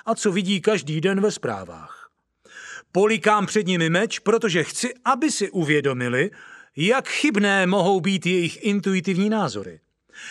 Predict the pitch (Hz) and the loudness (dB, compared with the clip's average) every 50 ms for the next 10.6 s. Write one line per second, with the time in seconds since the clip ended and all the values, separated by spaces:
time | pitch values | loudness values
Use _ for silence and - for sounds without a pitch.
0 | - - - - - - - - 226 - 196 180 185 208 - 214 226 214 196 202 | -16 -14 -12 -12 -10 -6 -6 -4 -4 -2 -2 0 0 0 -2 -2 -2 0 0 2
1 | 214 208 208 202 202 202 208 190 - - - - 156 196 196 180 - 226 214 - | 2 2 2 2 2 2 0 0 -2 -6 -10 -4 -2 0 0 2 2 0 2 2
2 | 240 208 - 220 202 185 175 180 208 196 - 202 175 156 135 113 135 131 127 120 | 0 0 2 0 0 0 0 -2 -4 -2 0 2 2 2 0 0 0 0 0 -2
3 | - - - _ _ _ _ _ _ 160 170 170 147 - - - 147 147 147 - | -4 -10 -20 _ _ _ _ _ _ -2 0 0 0 -2 -2 -2 -2 -2 0 0
4 | - 131 131 131 135 135 135 151 151 - 170 160 160 147 131 - - 214 165 139 | 0 0 0 0 -2 0 0 0 0 0 0 0 0 -2 -2 -4 -2 -2 -2 -2
5 | - 147 139 131 131 - - 165 202 190 160 - 185 214 208 - 226 220 - - | 0 -2 -2 -2 -2 -4 -4 -4 -4 -4 -2 0 0 0 2 2 0 0 -2 -4
6 | - - - _ - 254 233 180 190 180 208 180 - - 214 202 190 170 147 175 | -18 -20 -12 _ 0 0 0 2 2 0 0 0 0 0 2 2 4 2 2 2
7 | 202 - - - 196 185 175 - - 175 175 160 156 - 117 170 160 - 180 143 | 0 -2 0 0 0 0 0 0 0 0 0 0 0 0 0 0 0 0 0 0
8 | 160 160 165 160 156 160 156 147 139 143 175 185 185 160 190 214 240 240 233 - | 0 0 0 0 0 0 0 0 0 0 0 2 2 2 2 2 2 0 -2 -8
9 | - - _ _ _ - 240 214 170 196 190 - - 185 165 160 147 - - 127 | -14 -20 _ _ _ -2 -2 0 0 0 0 0 0 0 0 0 0 0 0 0
10 | 117 120 151 196 226 247 185 190 254 262 262 247 | 0 0 2 2 2 2 2 0 0 0 0 -2